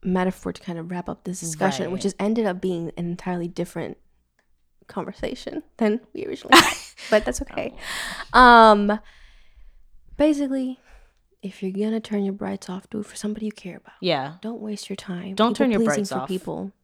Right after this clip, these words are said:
Speaker 1: that aren't gonna people-please for you.
Speaker 2: Yeah, 'cause I guarantee if I asked that guy, like,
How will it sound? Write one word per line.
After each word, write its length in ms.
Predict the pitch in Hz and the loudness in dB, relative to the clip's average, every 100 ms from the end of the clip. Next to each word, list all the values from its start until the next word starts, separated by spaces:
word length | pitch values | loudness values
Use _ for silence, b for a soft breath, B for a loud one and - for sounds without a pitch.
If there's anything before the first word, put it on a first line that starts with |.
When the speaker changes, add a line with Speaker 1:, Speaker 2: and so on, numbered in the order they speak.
| _ _ | _ _
Speaker 1:
that 160 | 185 175 | -10 -8
aren't 180 | 185 - | -8 -8
gonna 140 | 180 | -10
people-please 420 | - 185 - 196 | -6 -6 -4 -8
for 120 | - | -6
you. 240 | 196 226 196 _ _ _ _ _ _ _ _ _ | -8 -8 -10 _ _ _ _ _ _ _ _ _
Speaker 2:
Yeah, 200 | 220 170 165 | -8 -8 -4
'cause 120 | 208 | 2
I 100 | 202 | 4
guarantee 300 | 208 220 214 | 4 4 2
if 100 | 190 | 2
I 60 | 175 | 2
asked 240 | 143 170 | 0 0
that 160 | 175 156 | -4 -4
guy, 200 | 160 156 | -2 -2
like, 180 | 147 | -4